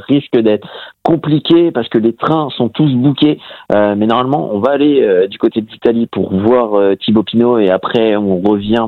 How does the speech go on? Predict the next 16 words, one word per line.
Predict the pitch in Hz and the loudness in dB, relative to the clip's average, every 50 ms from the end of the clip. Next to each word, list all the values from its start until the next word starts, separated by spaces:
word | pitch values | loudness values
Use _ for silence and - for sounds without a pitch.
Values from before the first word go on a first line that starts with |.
| - - | -4 -4
pour, | - 104 92 92 92 | -2 0 2 2 2
euh, | 90 90 90 90 90 90 - - | 2 2 2 2 0 0 -2 -2
Paris | 156 127 110 123 117 - | -2 -2 0 -2 -2 -2
Tour. | - 131 139 135 - - - - - _ | 0 0 -2 -2 -4 -10 -16 -20 -8 _
Donc, | 92 95 - | -4 -2 0
autant | 113 117 - 117 113 | 0 0 0 -2 -2
te | 104 127 | 0 -2
dire | 113 110 120 131 123 - - - | -2 0 0 -2 -2 -2 -4 -2
que, | 123 110 104 98 - - | 0 2 2 2 0 0
un, | - 160 156 143 - _ _ _ _ - 101 | 0 0 0 0 -4 _ _ _ _ -4 -2
euh, | 98 - | -2 0
ce | 139 | 2
week-end, | 131 123 127 120 - - 135 127 117 101 87 - - - | 2 2 2 2 2 0 0 2 0 -2 -4 -4 -4 -2
euh, | 95 95 98 98 98 95 90 | 0 0 0 0 0 0 0
va | 95 104 104 | 0 0 0
me | 101 104 107 104 104 101 | 2 2 2 4 2 2